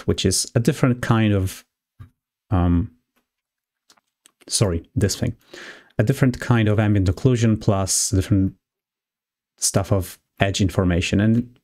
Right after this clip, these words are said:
channel packs all of this into R G B. And this, we bake it with cycles, bake the emission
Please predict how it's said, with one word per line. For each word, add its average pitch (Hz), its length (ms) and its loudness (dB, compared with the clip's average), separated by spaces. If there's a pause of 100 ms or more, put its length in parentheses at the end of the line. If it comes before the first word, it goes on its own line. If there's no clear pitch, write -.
(100)
channel 131 260 0
packs 123 300 -4
all 110 100 2
of 98 60 -2
this 104 200 0
into 95 480 0 (920)
R 104 140 0
G 98 160 -2
B. 151 320 0 (2250)
And 123 160 0
this, - 480 -2 (1500)
we 107 120 2
bake 123 280 -2
it 98 160 0
with 98 140 0
cycles, 120 840 -2 (1600)
bake 107 220 0
the 127 160 2
emission 123 720 0